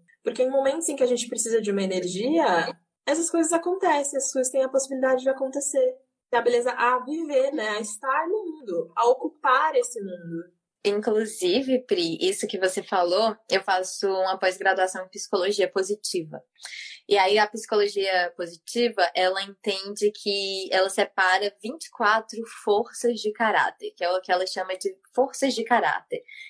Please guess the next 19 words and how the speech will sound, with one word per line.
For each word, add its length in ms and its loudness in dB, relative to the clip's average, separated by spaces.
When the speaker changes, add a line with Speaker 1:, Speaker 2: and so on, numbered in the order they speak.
Speaker 2:
que 120 4
são 260 2
virtudes 800 -2
que 540 0
eles 220 0
conseguiram 440 0
identificar 800 0
em 100 0
várias 360 2
culturas 800 -2
e 100 4
que 100 4
são 220 4
as 220 0
suas 320 2
virtudes 560 -4
próprias. 480 0
Então, 240 -4
você 360 0